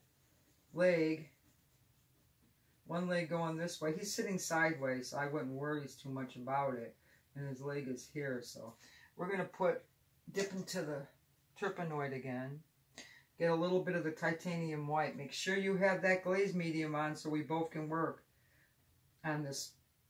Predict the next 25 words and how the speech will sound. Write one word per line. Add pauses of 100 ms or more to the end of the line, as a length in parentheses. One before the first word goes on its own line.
oil
painting
today. (460)
There's
his
back. (1500)
There's
the
baby's
head. (1300)
And
there's
the
arm. (800)
This
one's
gonna
be
holding
the
spear
too,
so (760)
he's
fighting.